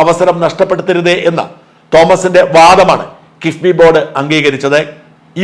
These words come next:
ഒരൊറ്റ മിനിറ്റ്സ് കൊണ്ട് തോമസ് ഐസക്കിന് കൈയൊഴിയാൻ കഴിയാത്ത സാഹചര്യമാണെന്ന് ഇ ഡി കോടതിയിൽ സമർപ്പിച്ച റിപ്പോർട്ടിൽ പറയുന്നു.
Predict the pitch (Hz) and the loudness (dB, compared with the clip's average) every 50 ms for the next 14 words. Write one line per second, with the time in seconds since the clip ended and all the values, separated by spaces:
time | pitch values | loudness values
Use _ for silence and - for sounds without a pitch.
0 | 214 214 208 208 202 208 226 214 202 196 190 190 - - 190 180 165 143 135 - | 4 4 4 4 2 2 0 0 2 2 0 -2 0 0 0 0 0 -2 -4 -2
1 | - 165 170 185 185 180 185 180 170 180 180 147 180 170 165 170 170 - - _ | 0 0 0 0 0 0 0 -2 0 -2 -4 -4 -2 -4 -4 -6 -8 -16 -20 _
2 | _ _ - 156 - 190 196 190 - 185 185 175 170 175 170 170 175 170 170 - | _ _ 0 2 4 4 4 4 4 4 2 2 2 0 0 2 2 2 2 0
3 | 165 - - - - - 156 160 170 170 175 185 180 180 175 165 160 151 135 117 | -4 -6 -6 -14 -4 0 2 2 2 2 0 0 0 0 2 2 0 0 -2 -4
4 | 95 - - _ _ _ _ _ _ _ 147 160 165 180 185 175 170 170 175 - | -8 -16 -18 _ _ _ _ _ _ _ -2 -2 0 0 0 0 -2 -2 -2 0
5 | 156 170 180 175 185 185 160 - 156 160 165 165 135 160 156 - - - - 151 | 0 0 2 2 2 0 0 -2 -6 -6 -6 -6 -6 -8 -10 -10 -10 -6 -8 -6
6 | 143 147 147 135 135 123 131 135 135 139 143 156 | -4 -4 -6 -6 -4 -4 -2 -2 0 -2 -2 -4